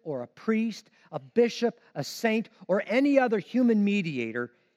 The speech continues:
in order to approach God's throne of grace. Jesus Christ alone is the way to the Father, and he has opened that way through his death and his resurrection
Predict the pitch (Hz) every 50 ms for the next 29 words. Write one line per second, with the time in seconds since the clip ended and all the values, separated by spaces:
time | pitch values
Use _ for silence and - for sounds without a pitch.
0 | _ _ _ _ _ _ _ _ _ - 160 165 - 165 185 202 196 220 - -
1 | 202 214 202 185 - - - 185 180 180 180 - - - _ - 131 165 160 160
2 | 156 156 156 139 - - _ _ _ _ - 147 151 143 139 139 135 139 131 -
3 | _ _ _ - 139 123 123 - - 143 135 120 117 104 - - _ _ _ -
4 | 143 117 - 180 214 220 240 226 170 - 220 202 - - - - 202 196 190 196
5 | 202 - - - - - 165 151 151 156 180 196 202 190 175 143 110 107 110 107
6 | - _ _ _ _ - 190 180 151 - - 165 151 160 175 165 160 160 156 -
7 | - 147 127 131 120 _ - 143 127 120 120 117 123 113 - _ _ _ _ _
8 | - 143 135 - 190 202 165 190 196 - - - - 190 214 233 240 - - 190
9 | 170 156 147 139 135 127 127 - 139 135 120 117 120 117 117 _ _ _ _ _
10 | - 156 123 - 170 151 - - - 156 143 143 135 _ _ _ _ _ - 127
11 | 127 143 143 - 156 151 135 - 151 147 143 151 147 - - - 127 123